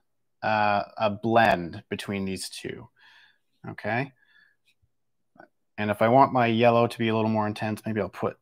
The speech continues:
a little more yellow up there. I don't know how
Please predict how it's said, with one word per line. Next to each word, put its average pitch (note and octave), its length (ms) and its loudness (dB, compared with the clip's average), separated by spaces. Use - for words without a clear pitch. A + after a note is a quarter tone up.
a F#2+ 60 -12
little A#2 160 -2
more A2 180 0
yellow G#2 440 0
up - 340 -6
there. A#2+ 500 2
I - 60 -18
don't F3+ 80 -14
know F3+ 180 -12
how F3 260 -6